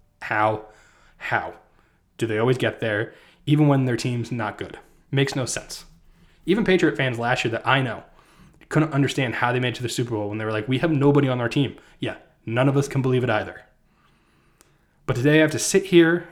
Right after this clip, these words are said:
and, you know, help him in controversy. These people that are freaking out over the video of him and his daughter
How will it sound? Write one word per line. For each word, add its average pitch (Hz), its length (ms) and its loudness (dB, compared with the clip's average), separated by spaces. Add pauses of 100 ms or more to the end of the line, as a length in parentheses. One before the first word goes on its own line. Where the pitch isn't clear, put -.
and, 92 200 -12 (640)
you 110 120 -8
know, 87 240 -14 (480)
help 147 340 -2
him 165 140 0
in 113 120 -2
controversy. 160 840 -2 (560)
These 117 140 -6
people 147 240 2
that 139 120 2
are 123 120 0
freaking 135 420 -2
out 135 180 0
over 123 160 -2
the 113 80 -2
video 120 360 -2
of 117 120 -4
him 135 280 -4
and 127 80 -4
his 104 120 -6
daughter 120 540 -2